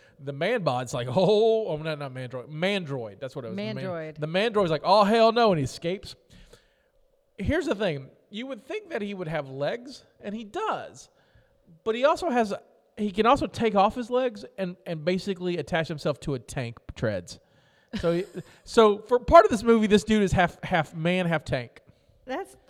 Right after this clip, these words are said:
Speaker 2: that is, aw-, I love the eighties.
Speaker 1: All right, and so <laughs>
Speaker 2: God bless the eighties. <laughs>
Speaker 1: All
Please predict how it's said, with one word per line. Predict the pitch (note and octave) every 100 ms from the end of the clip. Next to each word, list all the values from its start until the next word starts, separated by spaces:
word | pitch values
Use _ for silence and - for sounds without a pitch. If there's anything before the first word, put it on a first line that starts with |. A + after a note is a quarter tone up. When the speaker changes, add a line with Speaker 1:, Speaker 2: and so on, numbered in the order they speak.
| A3+
Speaker 2:
that | A#3 G4+
is, | E4+ A3+
aw-, | G#3 -
I | D4+ F#4
love | C4 G3
the | D#3+ C3+
eighties. | D#3 D#3+ D#3+ E3+ G3
Speaker 1:
All |
right, | F#3 D3+
and | F3+ -
so | - -
<laughs> |
Speaker 2:
God | E4+ - G3 -
bless | - B3 -
the | A#3+ G3+
eighties. | G#3 G#3+ F#3+ A3 F3+ - _ _ -
<laughs> | D4+ - -
Speaker 1:
All | D4+ -